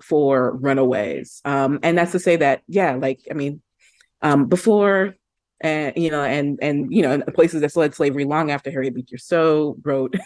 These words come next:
<laughs> Tom's Cabin, um, you absolutely had enslaved people. They, they were the ones who really pushed the lever as far as,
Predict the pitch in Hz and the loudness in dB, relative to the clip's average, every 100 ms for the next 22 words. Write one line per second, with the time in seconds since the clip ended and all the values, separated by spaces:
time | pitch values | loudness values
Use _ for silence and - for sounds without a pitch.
0 | - 247 220 214 - 208 185 - 139 147 | 0 2 2 -4 -2 -2 -2 -4 -4 -4
1 | 139 - - - - - 170 160 196 - | -8 -12 -16 -14 -14 -2 -2 0 -4 -2
2 | 165 175 190 165 156 151 139 139 139 135 | 0 0 0 0 0 -2 -4 -2 -2 0
3 | 135 131 - 147 131 135 135 - 135 139 | 0 -2 -2 -2 2 0 0 -2 0 0
4 | 131 143 170 160 156 156 147 147 139 135 | 2 4 6 4 -2 -4 -2 -4 -2 -2
5 | 135 139 143 - 147 135 147 143 - - | -2 -4 -6 -4 -2 2 2 2 0 -2
6 | 143 - 127 123 123 123 117 - - 131 | -4 -4 -2 0 0 0 0 -2 -2 -2
7 | - 131 123 120 117 120 127 110 | 0 0 2 0 0 -2 -2 -6